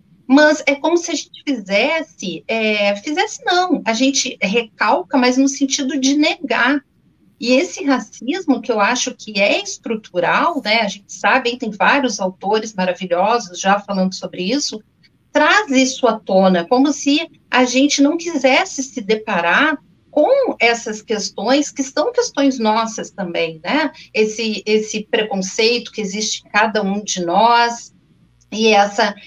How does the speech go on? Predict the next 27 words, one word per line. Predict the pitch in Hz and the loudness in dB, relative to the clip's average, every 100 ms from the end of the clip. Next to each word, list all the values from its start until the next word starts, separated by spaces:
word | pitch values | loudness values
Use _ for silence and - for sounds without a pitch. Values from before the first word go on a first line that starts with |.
| - _ | -20 _
é, | 226 220 220 - | -2 0 0 0
imagem, | 254 269 247 214 262 285 269 190 185 | 4 6 6 4 4 4 2 0 -4
porque | 185 240 240 220 214 _ _ _ - | -4 -6 -4 -6 -6 _ _ _ -8
na | 226 294 | 0 0
psicanálise | 339 - - 220 196 254 285 214 190 196 | -2 -8 -6 -4 -2 0 0 -2 -4 -6
a | |
gente | 202 262 269 | -4 -4 -4
também | - 254 254 | -4 -2 0
agora | 269 202 220 240 214 | -2 0 0 0 -2
tá, | - 208 277 254 _ _ _ _ | -2 0 0 -2 _ _ _ _
é, | 208 214 | -2 0
gurias, | 196 220 220 - | 0 0 0 0
com | 277 | 2
uma | 302 | 2
discussão | 262 - 285 320 311 | 2 -6 -8 -8 -6
muito | 311 359 427 | -6 -6 -6
grande, | 294 330 349 294 214 | 0 2 2 2 -2
assim, | 214 233 233 | -6 -6 -4
né, | 220 214 254 - - | -2 -2 -2 -8 -4
de | 247 | -2
tentar | 269 277 277 302 | 2 2 4 2
acompanhar | 302 320 339 330 330 285 330 | -2 -6 -4 -2 0 2 2
essas | 349 226 196 | 0 -4 -4
discussões | 208 214 208 - 202 202 | -6 -8 -8 -6 -6 -6
sociais | - 180 - 170 170 170 - _ _ - | -6 -10 -4 -2 0 -2 -6 _ _ 0
em | 294 | 2
relação | 302 294 277 269 - 240 247 262 254 | 4 4 4 2 0 2 6 4 2